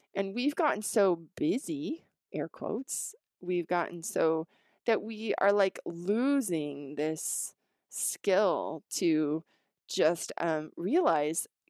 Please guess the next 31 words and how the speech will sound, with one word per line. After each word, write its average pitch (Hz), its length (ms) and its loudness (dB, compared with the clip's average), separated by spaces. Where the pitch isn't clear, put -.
t-, - 200 -4
to 220 120 0
have 247 220 0
perspective - 920 -4
about 170 420 4
where 170 220 2
we 156 120 -4
are. 135 320 -2
And, 175 640 0
um, 156 420 -2
I 165 160 2
think 185 400 -4
that 165 180 2
last 156 380 2
weekend 160 760 -2
really 185 280 0
helped 185 360 -2
me 156 200 -6
to - 140 -8
see 220 500 0
that 156 280 0
kind 175 220 -2
of 160 80 0
this 165 200 0
meditating 165 560 -2
over 151 160 0
the 151 80 2
last 147 280 -2
month 160 400 -4
or 147 100 -6
so 156 420 -2